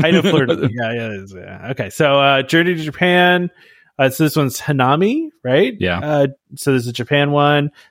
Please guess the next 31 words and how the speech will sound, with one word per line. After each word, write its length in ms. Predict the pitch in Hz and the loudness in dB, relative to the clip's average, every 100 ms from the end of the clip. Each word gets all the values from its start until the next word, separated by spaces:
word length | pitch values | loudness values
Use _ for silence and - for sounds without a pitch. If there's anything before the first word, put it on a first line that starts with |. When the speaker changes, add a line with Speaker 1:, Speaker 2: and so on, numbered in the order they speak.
| - | -2
Speaker 1:
the 80 | 127 | 0
Honey 180 | 143 117 | 0 0
Bistro, 420 | 135 143 151 135 | -2 0 0 0
as 120 | 127 | 0
you 80 | 127 | -2
mentioned, 480 | 127 127 135 127 120 | -2 0 -2 0 -2
which 180 | 110 | -4
is, 160 | 123 110 | -4 -2
uh, 300 | 110 110 110 | 0 2 0
you 100 | 117 | -4
know, 100 | 113 | -8
food 200 | - 143 | -2 0
and 80 | 131 | 2
beverages 440 | 127 127 120 131 120 | 0 0 -2 -4 -4
with 100 | 113 | -2
honey 260 | 156 156 | 0 2
in 100 | 156 | 2
them. 200 | 151 151 - - - - | 2 0 -4 -18 -8 -6
I 60 | |
think 180 | 139 220 | -4 -2
I 100 | 208 | -2
ate 180 | 139 151 | -4 -2
there 200 | 151 131 | 0 0
last 680 | 120 131 135 143 147 151 - | -2 -6 -2 0 0 -2 -4
time 200 | 135 120 | -4 -2
I 40 | |
went 180 | 117 110 | -4 -6
to 100 | 110 | -8
Flower 280 | - 110 101 | -6 -6 -6
and 80 | 101 | -12
Garden. 360 | 104 98 110 | -14 -14 -16